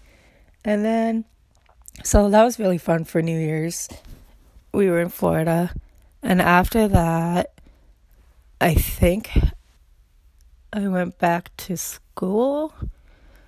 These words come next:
'cause I know school started not too long after, and that's for my spring semester. And I know in,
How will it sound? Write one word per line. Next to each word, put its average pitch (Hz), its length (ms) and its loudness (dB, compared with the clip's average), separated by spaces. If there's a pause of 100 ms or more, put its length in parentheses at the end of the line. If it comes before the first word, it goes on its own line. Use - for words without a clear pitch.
(160)
'cause 196 200 -2
I 196 100 4
know 196 180 2
school 185 380 0
started 160 500 0
not 160 200 -2
too - 80 2
long 160 280 0
after, 165 720 -2 (720)
and 175 320 2
that's 170 240 2
for 170 200 4
my 160 120 -2
spring 240 380 4
semester. 165 800 2 (1120)
And 170 680 2 (760)
I 196 140 4
know 190 600 6
in, 175 800 -2